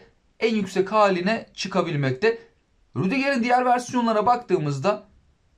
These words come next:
e, zaten bu adamın normal kartı da doksan üç. Adaylı sözleşmeye doksan altılık haliyle gelmişti.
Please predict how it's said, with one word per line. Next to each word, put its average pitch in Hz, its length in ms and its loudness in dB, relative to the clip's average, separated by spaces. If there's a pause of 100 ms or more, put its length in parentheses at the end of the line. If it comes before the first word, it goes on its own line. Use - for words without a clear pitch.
(600)
e, 147 80 -8
zaten 247 480 0
bu 240 120 4
adamın 233 340 0
normal 226 400 2
kartı 180 300 2
da 202 120 0
doksan 190 380 2
üç. 185 280 -4 (560)
Adaylı 220 380 4
sözleşmeye 214 540 -2
doksan 196 320 0
altılık 196 380 0
haliyle 190 340 4
gelmişti. 185 720 0